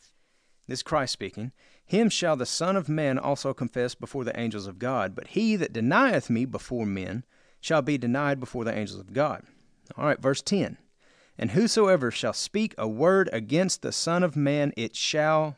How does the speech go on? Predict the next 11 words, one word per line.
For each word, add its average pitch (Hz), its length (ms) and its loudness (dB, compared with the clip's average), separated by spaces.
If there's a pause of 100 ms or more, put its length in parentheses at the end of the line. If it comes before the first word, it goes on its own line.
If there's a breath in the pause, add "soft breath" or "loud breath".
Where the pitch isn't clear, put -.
(120)
be 135 380 0 (100)
forgiven. 113 600 -4 (1400)
But 135 140 4
unto 117 180 0
him 156 200 2
that 107 140 -2
blaspheme 147 480 2
against 135 300 0
the 107 100 -4
Holy 165 320 0
Ghost," 180 540 0